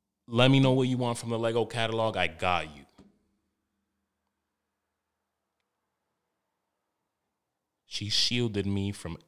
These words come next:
every fu-, shielded us from every single thing we, that was happening in the background, to a point where I literally didn't see it until I was old enough to really understand. To a point where my brother,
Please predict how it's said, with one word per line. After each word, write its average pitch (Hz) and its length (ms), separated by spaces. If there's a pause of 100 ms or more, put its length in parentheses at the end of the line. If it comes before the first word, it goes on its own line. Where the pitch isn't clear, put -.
(100)
every 101 760 (600)
fu-, 101 120 (380)
shielded 110 460
us 101 160
from 85 220 (160)
every 107 420
single 95 380
thing 87 420 (420)
we, 92 360
that 90 120
was 90 120
happening 92 340
in 85 100
the 82 80
background, 82 560 (420)
to 107 140
a 90 60
point 107 340
where 85 140
I 101 160
literally 117 480
didn't 101 240
see 107 180
it 101 80
until 92 240
I 90 80
was 87 140
old 95 280
enough 87 220
to 85 140
really 82 280
understand. 76 440 (2500)
To 113 140
a 95 40
point 113 240
where 98 100
my 104 180
brother, 120 500